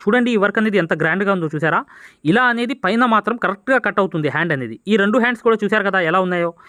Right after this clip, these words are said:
ఈ వర్క్ అనేది ఇలా గ్రాండ్గా వచ్చిన తర్వాత వర్క్ అంతా కంప్లీట్ అయిపోవాలి. ఆ తర్వాత చెక్స్ అనేవి గీసుకో-, ముందు ఏం చేస్తారంటే సీనియర్ వర్కర్స్ అయితే ముందు మీకు ఈ డిజైన్ అనేది, బార్డర్ అనేది, తర్వాత పైన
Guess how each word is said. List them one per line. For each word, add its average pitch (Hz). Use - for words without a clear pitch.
ఈ 151
వర్క్ 190
అనేది 233
ఇలా 185
గ్రాండ్గా 226
వచ్చిన 214
తర్వాత 180
వర్క్ 202
అంతా 262
కంప్లీట్ 247
అయిపోవాలి. 139
ఆ -
తర్వాత 277
చెక్స్ 247
అనేవి 262
గీసుకో-, -
ముందు 240
ఏం 254
చేస్తారంటే 226
సీనియర్ 240
వర్కర్స్ 185
అయితే 151
ముందు 220
మీకు 175
ఈ -
డిజైన్ 233
అనేది, 190
బార్డర్ 202
అనేది, 180
తర్వాత 202
పైన 196